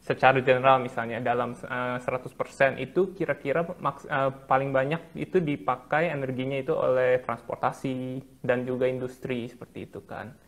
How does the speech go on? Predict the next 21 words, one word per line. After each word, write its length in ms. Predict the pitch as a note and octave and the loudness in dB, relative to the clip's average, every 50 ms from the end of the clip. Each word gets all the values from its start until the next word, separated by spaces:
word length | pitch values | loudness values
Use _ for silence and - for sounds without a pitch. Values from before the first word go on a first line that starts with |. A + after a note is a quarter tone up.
| _ _ _ _ _ - | _ _ _ _ _ 0
Namun 400 | C3 B2+ C3+ C3 C3 C3+ D3+ F3 | 2 2 2 2 2 2 2 2
mereka 400 | G3 F#3 - - B2 - - C#3 | 2 2 0 0 0 0 0 -2
itu 240 | - C3+ C3 - F3 | -2 -4 -2 -2 0
lebih 320 | F#3+ F#3 D#3 C3 C3+ C3+ C3 | 2 2 0 0 -2 -2 0
banyak 400 | C3 B2 B2 B2+ C3+ D3 E3 - - - - - - _ _ _ _ _ _ - - - | 0 0 0 0 -2 -4 -4 -6 -8 -14 -20 -20 -20 _ _ _ _ _ _ -20 -16 -14
di 480 | C3+ B2 C3 D3+ F3 F#3+ F#3+ F3+ - - - - - - _ - | -6 -2 0 2 2 2 0 -4 -8 -12 -18 -20 -20 -20 _ -6
pemakaian 640 | C#3 C3+ C3 C3+ - - - - C3 C#3 D3 D#3+ D#3 | -4 -4 -2 -4 2 4 6 6 6 6 4 4 4
bahan 320 | C#3+ B2+ - C3+ C3+ B2+ | 2 2 0 0 0 0
bakar 320 | A#2+ A#2+ - - D3 D3 C#3+ | 0 0 2 4 4 4 4
yang, 400 | C3 B2+ B2 B2 B2 B2 A#2+ - - - _ _ _ _ _ _ _ _ - | 2 0 0 -2 -4 -8 -8 -10 -14 -20 _ _ _ _ _ _ _ _ -6
yang 160 | C3 A#2+ B2 | -6 -6 -6
seperti 320 | - - - B2 B2+ B2+ | -8 -10 -8 -6 -6 -4
itu 100 | B2+ C3+ B2+ C3+ | -4 -2 2 4
tadi, 240 | C#3 C#3+ C#3 C3+ | 4 4 4 2
B 160 | C3 B2 B2 A#2+ | 0 2 2 4
B 240 | A#2 B2+ C3 - | 6 6 6 6
M, 560 | - C#3+ C#3 C3+ C3 C3 C3 C3 B2+ C3 C3 C3 | 6 6 6 6 8 6 6 4 2 0 0 4
gas 400 | D#3 - B2+ B2 C3 C3+ - - | 6 6 8 6 6 2 0 0
langsung 640 | C3 A#2 A#2 B2 - - - B2+ A#2+ A#2 A#2 A#2+ A#2+ - | 0 0 0 -2 -6 -4 -2 -2 -2 -2 -4 -8 -12 -14
seperti 400 | - - - B2+ - - - - | -14 -14 -14 -14 -14 -14 -14 -14
itu. 320 | - - - - - - | -14 -12 -12 -12 -12 -12